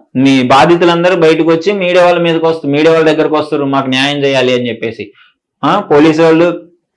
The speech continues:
కేసు ఫైల్ చేశారు. ఆ, ఇప్పుడు కాకపోయినా తర్వాత అయినా అఘోరికి అయితే జింత అత్త జింత పచ్చడి అవుతుంది. So, ఆ,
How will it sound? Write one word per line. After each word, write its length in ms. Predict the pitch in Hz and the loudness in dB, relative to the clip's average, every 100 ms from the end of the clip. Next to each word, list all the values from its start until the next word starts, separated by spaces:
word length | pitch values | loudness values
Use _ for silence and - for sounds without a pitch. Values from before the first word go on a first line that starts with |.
| _ _ _ 139 | _ _ _ -2
కేసు 220 | 135 143 | -2 0
ఫైల్ 240 | 139 135 | 0 2
చేశారు. 500 | 135 135 135 175 - - _ - | 0 0 0 -2 -8 -18 _ -4
ఆ, 40 | |
ఇప్పుడు 320 | 117 123 160 | -2 0 2
కాకపోయినా 440 | 151 151 147 151 160 | 4 4 2 0 0
తర్వాత 380 | 143 135 143 143 | 0 2 2 2
అయినా 160 | 147 | 0
అఘోరికి 380 | 127 135 143 143 | 0 2 2 2
అయితే 460 | 135 131 190 - - - _ | 0 0 0 -2 -6 -18 _
జింత 280 | 113 135 127 | -6 -4 0
అత్త 200 | 147 143 | -2 -2
జింత 280 | 131 127 127 | -2 -2 -4
పచ్చడి 400 | 165 - - 151 | -4 -2 0 2
అవుతుంది. 640 | 143 123 127 139 208 - _ _ - | 2 2 0 0 -4 -8 _ _ -4
So, 80 | 131 123 123 117 - | 0 0 0 -2 -2
ఆ, 360 | 127 120 117 | 0 0 -2